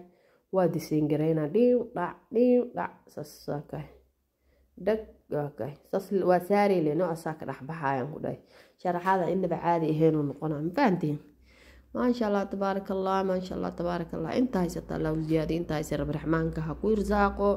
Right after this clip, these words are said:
Waxaan ku dhahay, ugu dambeyn saxankeeni sidaan aan ku soo sameeyey. Dhay, waa u jeediin. Qayb kale aa soo haraysa, qaybta soo hartan waxaan ku dhahay, baaquli yaro. Oo saxanka oo kale oo digaag iyo aan ku gashtaan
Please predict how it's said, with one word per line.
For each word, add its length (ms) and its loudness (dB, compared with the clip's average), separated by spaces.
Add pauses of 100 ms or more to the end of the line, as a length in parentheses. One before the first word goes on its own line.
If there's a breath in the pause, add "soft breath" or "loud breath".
(500 loud breath)
Waxaan 280 4
ku 100 -4
dhahay, 220 2
ugu 120 -2
dambeyn 420 4
saxankeeni 540 0
sidaan 320 -2
aan 80 -6
ku 80 -20
soo 140 -2
sameeyey. 640 0
Dhay, 560 2
waa 100 4
u 80 2
jeediin. 440 -2 (400 loud breath)
Qayb 260 0
kale 180 2
aa 20 0
soo 180 0
haraysa, 360 0
qaybta 260 -2
soo 160 0
hartan 320 -2
waxaan 200 -6
ku 80 -8
dhahay, 180 -4
baaquli 320 -2
yaro. 200 0 (800 loud breath)
Oo 140 -2
saxanka 460 0
oo 180 4
kale 180 2
oo 120 2 (180)
digaag 400 4
iyo 160 0
aan 100 -2
ku 120 -4
gashtaan 420 -6